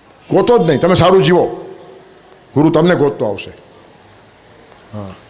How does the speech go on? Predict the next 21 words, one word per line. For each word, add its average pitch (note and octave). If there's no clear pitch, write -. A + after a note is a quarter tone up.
તમારા B2+
સત્યની C#3
તાકાત C3+
એવી D3
છે, F#3
પરમાત્મા C3+
સાચા A#2+
ગુરુને B2
મોકલશે, A2
શોધવો A2+
નહીં C3
પડે. B2
અને B2
શોધનારા E3+
કોઈને G#3+
સાચો F3
મળ્યો E3+
હોય E3+
તેવો E3
ઇતિહાસ F3
નથી. A2